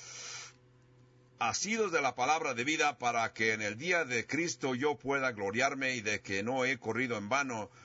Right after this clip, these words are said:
ni en vano he trabajado. Aunque sea derramado en libación sobre el sacrificio, servicio de vuestra fe, me gozo y regocijo con todos vosotros, y asimismo,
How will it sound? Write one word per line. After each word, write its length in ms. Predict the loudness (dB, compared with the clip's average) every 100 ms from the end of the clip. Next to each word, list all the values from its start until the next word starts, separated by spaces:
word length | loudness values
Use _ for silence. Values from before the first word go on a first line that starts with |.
| -20 -6
ni 200 | -2 0
en 140 | 2
vano 320 | 2 2 0
he 40 | -2
trabajado. 720 | 0 0 0 0 0 -4 -12 -20 -20 -20 -20 -20 -20 -20 0
Aunque 400 | 2 2 0 -2
sea 280 | 0 2 2
derramado 1040 | 0 0 0 2 2 2 0 0 0 0 0
en 340 | 2 2 0
libación 640 | 0 0 0 0 0 -2
sobre 680 | 0 0 2 2 0 -2 -2
el 80 | -2
sacrificio, 680 | -2 -4 -4 -2 -4 0 -2
servicio 540 | 0 -2 -2 -2 -2
de 120 | -2 -2
vuestra 420 | 0 -2 -2 -6
fe, 340 | 2 2 2 -6 -20 -10
me 160 | 0 0
gozo 400 | 2 0 2 -2
y 60 | 0
regocijo 640 | 0 -2 -2 0 0 -2
con 160 | -2 0
todos 260 | 2 2
vosotros, 600 | -2 2 2 2 -2 -2
y 100 | -4
asimismo, 680 | -2 -2 -2 0 -2 -2 -6